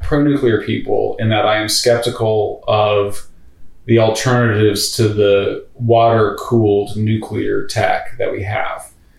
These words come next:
Part of my reason for my skepticism started in twenty fifteen when I go to China, and we're at a workshop among nuclear engineers in China about alternatives to water-cooled nuclear.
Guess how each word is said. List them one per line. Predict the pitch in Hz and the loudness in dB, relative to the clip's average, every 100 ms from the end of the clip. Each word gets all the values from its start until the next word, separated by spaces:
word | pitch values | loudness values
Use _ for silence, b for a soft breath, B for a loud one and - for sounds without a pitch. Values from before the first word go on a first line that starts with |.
| _ - - | _ -12 2
Part | 131 | 2
of | 131 | 4
my | 131 117 | 4 4
reason | 107 107 | 2 0
for | 104 | 0
my | 101 | 0
skepticism | - - 131 123 120 107 | 0 0 0 2 2 2
started | 101 110 104 101 101 | 2 2 0 0 -4
in | 104 | -4
twenty | - 104 | -2 -2
fifteen | - - - 151 127 | -4 -10 -2 0 2
when | 110 | 2
I | 101 | 2
go | |
to | 98 92 | 0 0
China, | 147 147 139 120 117 113 - b b b b - - | 0 0 0 0 0 -4 -14 b b b b -20 -12
and | 117 107 107 107 104 | -2 2 2 0 2
we're | 107 | 2
at | 107 107 | 4 2
a | 104 101 - - | 2 0 -2 -4
workshop | 117 123 127 123 107 104 - - | 0 2 2 2 4 2 -2 -4
among | 113 107 107 | 0 0 0
nuclear | 110 107 110 | -2 0 0
engineers | 104 104 101 98 | 0 -2 -4 -4
in | |
China | - 151 139 120 104 | -2 0 2 2 2
about | 98 104 | 2 2
alternatives | 87 110 - 117 104 104 101 | 2 0 0 0 0 -2 -2
to | - | -2
water-cooled | 101 101 101 101 107 131 | 0 2 0 -2 0 2
nuclear. | 165 - 110 - 104 107 | 2 2 0 0 0 -4